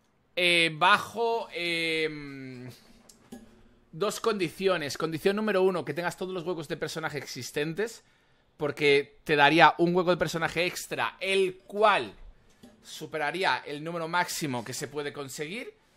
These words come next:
Por lo tanto, merece la pena para eso. Pero si no es tu caso, te merecería la pena en la condición, ¿vale?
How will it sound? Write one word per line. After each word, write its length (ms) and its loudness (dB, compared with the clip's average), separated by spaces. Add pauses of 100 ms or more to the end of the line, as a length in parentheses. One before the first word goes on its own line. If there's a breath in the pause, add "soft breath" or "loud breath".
Por 120 -8
lo 100 -6
tanto, 360 -6
merece 220 -10
la 80 -6
pena 160 -6
para 140 2
eso. 320 -4 (840 soft breath)
Pero 280 4
si 160 -4
no 60 -6
es 100 -8
tu 140 -8
caso, 600 -2
te 120 -6
merecería 320 -2
la 160 -2
pena 320 -2
en 260 -6
la 320 -2
condición, 1000 0 (920)
¿vale? 480 2